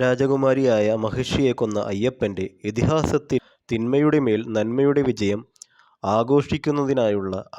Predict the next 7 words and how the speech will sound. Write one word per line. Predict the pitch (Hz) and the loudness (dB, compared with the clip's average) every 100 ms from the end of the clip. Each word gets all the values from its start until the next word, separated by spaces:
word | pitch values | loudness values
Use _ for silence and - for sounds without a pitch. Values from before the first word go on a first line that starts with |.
| 104 104 | -2 0
ആചാരപരമായ | 107 131 131 139 139 139 135 135 | 2 2 4 4 2 2 2 2
പുണ്യനൃത്തമായ | 127 113 120 139 139 131 131 120 98 104 - _ | 2 -2 0 0 0 0 -2 0 0 -2 -6 _
പേട്ടതുള്ളലിന് | 107 110 107 135 131 123 120 113 | 0 0 0 0 2 2 0 0
പേരുകേട്ടതാണ് | 104 113 127 110 104 98 95 113 175 _ _ _ _ 139 | 0 2 2 2 0 0 -2 -4 -6 _ _ _ _ 0
എരുമേലിയിലെ | 139 139 117 104 104 104 107 156 _ _ _ _ _ _ _ - | 2 4 2 0 0 0 -2 -4 _ _ _ _ _ _ _ -2
പേട്ട | 131 123 123 127 - - - | 0 2 0 -2 -8 -20 -10
ശാസ്താക്ഷേത്രം. | - 117 - 110 - 101 - | -2 -2 0 0 0 -6 -8